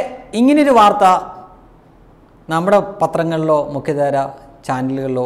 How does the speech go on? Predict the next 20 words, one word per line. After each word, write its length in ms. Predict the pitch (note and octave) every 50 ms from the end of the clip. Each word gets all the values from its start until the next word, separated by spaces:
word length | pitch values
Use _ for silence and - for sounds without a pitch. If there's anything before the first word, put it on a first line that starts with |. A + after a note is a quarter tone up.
| A#2+ A#2
ഒന്നും 200 | B2 C3 B2 G#2 F#2+
വന്നില്ല. 320 | F2+ F2 F#2 F2 E2+ E2+ - - - _ _ _ - - - - _ _ _ _ - - - - B2 B2+ C#3+
ആദ്യമായിട്ടാണ് 800 | E3 F#3+ F#3+ C4 B3 A#3 A3 G#3+ G#3 - G#3 G3 G3 F#3+ G3 G3 F#3+ F#3+ F#3 - - - D#3+
ഒരു 100 | E3 E3+ D#3+ D#3+
മലയാളിക്ക് 600 | D3+ C#3+ D3 D#3 E3 D#3+ D#3 D3 C3 C#3+ C3 B2+ C3 C3+ C#3 - - - C#3 D3+
ഇന്ത്യൻ 340 | E3+ F3+ E3+ F#3+ F#3 F3 D#3 C3 C3+
ടീമിൽ 340 | B2 B2 A#2+ A2+ G2+ G#2 - -
ഹാൻഡ്ബോളിന് 580 | C3+ C3 B2+ B2+ C3 B2+ B2+ A#2 A#2 A#2+ C3 C#3 - - - - - _ - _ _ _ -
selection 320 | - C3+ C3 B2+ - E3+ D3 C3
കിട്ടുക, 260 | B2 A#2+ A#2+ A2+ A#2 A#2+ B2+ - - - - - - - - _ _ _ _ _ _ _ _ _ - _ _ _ - -
അതിൻ്റെ 220 | - A#2+ B2 A#2+ - C3+
championship 480 | B2 B2+ C#3 D3 C#3 - D3 C#3+ C#3+ C3+
കളിക്കാൻ 300 | B2+ A#2+ A2 - B2+ A#2+ A#2+ A#2+
വേണ്ടിയിട്ട് 380 | A#2 A2+ A#2 A2+ G2+ A#2+ A2+ A2+ A2+ A2 A2 - - - - - - - - - A2+
ഗൾഫ് 240 | A#2 A#2 - - D3 C#3
രാജ്യത്തേക്ക് 480 | C3 B2 B2+ B2 B2 B2 A#2 A2+ A2+ G#2+ A2+
പോവുക, 240 | A2 A2 A2 A2 G#2+ G#2+ - - - - - - - - _ _ - - - - B2
അവിടെ 200 | C3+ D3+ D3+ D3 D3
പങ്കെടുത്ത 340 | B2+ A#2+ B2+ B2+ A#2 B2 - A#2+ A2+ A2 A2 A2+
വിശേഷങ്ങൾ 500 | A2 - D3 C3+ - C#3 B2+ A#2+ G#2